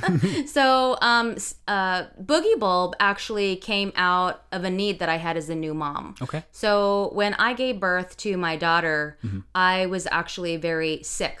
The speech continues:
Speaker 1: when I delivered. I had, um, uh, the flu. I was really
Speaker 2: Mm-hmm.
Speaker 1: sick.
Speaker 2: Okay.
Speaker 1: So, um, they told me in the hospital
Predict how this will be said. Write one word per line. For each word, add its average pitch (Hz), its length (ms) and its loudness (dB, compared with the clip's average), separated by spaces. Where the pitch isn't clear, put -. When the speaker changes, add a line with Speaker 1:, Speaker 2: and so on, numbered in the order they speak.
Speaker 1:
when 165 160 -4
I 160 120 -2
delivered. 147 520 -4
I 151 80 -8
had, 160 320 -6
um, 147 420 -4
uh, 160 120 -6
the 156 140 -8
flu. 151 320 -4
I 151 40 -12
was 156 140 -4
really 151 160 0
Speaker 2:
Mm-hmm. 139 160 -8
Speaker 1:
sick. - 220 -8
Speaker 2:
Okay. 120 300 -6
Speaker 1:
So, 185 580 2
um, 175 220 0
they 175 120 0
told 214 180 -6
me 220 80 -4
in 226 80 -4
the 220 60 -2
hospital 180 640 -2